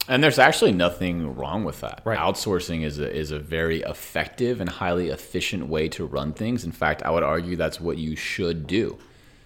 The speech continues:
Speaker 1: You need to hire people that you can trust, because you cannot do everything.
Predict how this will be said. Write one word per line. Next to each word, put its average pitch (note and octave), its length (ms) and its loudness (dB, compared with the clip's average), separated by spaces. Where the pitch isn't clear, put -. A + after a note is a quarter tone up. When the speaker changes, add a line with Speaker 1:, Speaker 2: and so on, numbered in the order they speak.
Speaker 1:
You F2 120 -2
need E2+ 340 0
to G2 120 -2
hire E2+ 400 2
people D#2+ 400 -4
that C#2 140 -4
you D2 160 -4
can C#2+ 140 -6
trust, G#2 440 0
because D2+ 300 -6
you F#2 100 -2
cannot D2 580 -4
do D2 200 -6
everything. D#2 720 -4